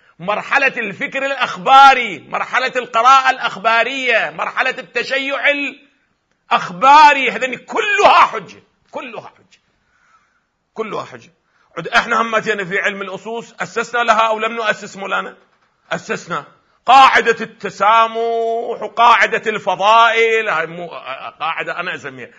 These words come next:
قاعدة الفضائل. يعني شنو جاء في حق أهل البيت من الفضائل؟ فأنت شنو؟ هذا بها أصل، ها؟ أصل. شنو هو الأصل؟ ها؟ "قولوا فينا ما شئتم ولن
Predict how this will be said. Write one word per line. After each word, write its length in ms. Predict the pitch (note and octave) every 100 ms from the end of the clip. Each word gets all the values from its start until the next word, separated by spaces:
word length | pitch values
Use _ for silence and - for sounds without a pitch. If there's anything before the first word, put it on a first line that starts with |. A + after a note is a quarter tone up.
| - -
قاعدة 520 | B3+ G#3+ A#3 A#3 A3+
الفضائل. 500 | D#3+ F#3 G3+ E3 F#3+
يعني 300 | B3 C4+ B3
شنو 300 | - F4 C4+
جاء 580 | G3 G#3 G3 F3 D#3 - - _
في 300 | - A#3 G3
حق 400 | G3 - _ A3+ A3
أهل 320 | F3 - G3+
البيت 640 | A3 F3 D#3+ D4+ D#4 G#3
من 140 | G#3 A3
الفضائل؟ 760 | G#3+ F#3 G3+ C4 D4 C#4+ D4+
فأنت 300 | A3 C4+ C#4+
شنو؟ 300 | B3+ D4 C#4 - _ _ _ _ _ _ _ -
هذا 220 | F3+ G3
بها 260 | F#3 F#3+
أصل، 200 | B3+ C#4
ها؟ 340 | G#3+ B3+ B3 -
أصل. 240 | A3 F#3+ - _ _ _ _ _ _ _ - - _ _ _ _ _ _ _
شنو 200 | B3 C4+
هو 100 | C4+
الأصل؟ 320 | A#3+ G#3+ - _ _ _ _ _ _ _ _ _ _
ها؟ 280 | F#3 G#3 - -
"قولوا 520 | D4 F4+ F4 E4+ C4
فينا 260 | D#4 D#4 D#4
ما 200 | D#4 C#4
شئتم 320 | - A3+ B3+
ولن 600 | B3+ D#4 E4+ F#4+ G#4 G4+